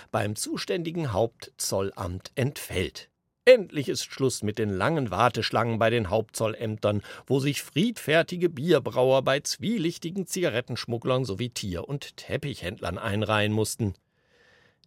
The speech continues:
Die verfassungsmäßig sakrosankte schwarze Null im Bundeshaushalt ist durch Lindners Steuerfreibier übrigens nicht ernsthaft gefährdet. Die Einnahmen der Biersteuer für Selbstgebrautes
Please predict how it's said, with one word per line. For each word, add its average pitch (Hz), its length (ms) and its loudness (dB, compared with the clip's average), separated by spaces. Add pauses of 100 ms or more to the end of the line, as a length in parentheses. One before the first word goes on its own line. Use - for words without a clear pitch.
(140)
Die 76 200 -10
verfassungsmäßig 131 1000 -4
sakrosankte 120 760 -2
schwarze 120 480 -2
Null 185 400 2
im 135 180 -2
Bundeshaushalt 147 840 2
ist 202 240 -6
durch 190 140 0
Lindners 185 380 0
Steuerfreibier 165 1160 0
übrigens 160 480 -2
nicht 147 540 2
ernsthaft - 560 -6
gefährdet. 95 480 -4 (360)
Die 170 160 0
Einnahmen 202 540 2
der 180 80 6
Biersteuer 123 640 6
für 123 140 -2
Selbstgebrautes 101 800 -2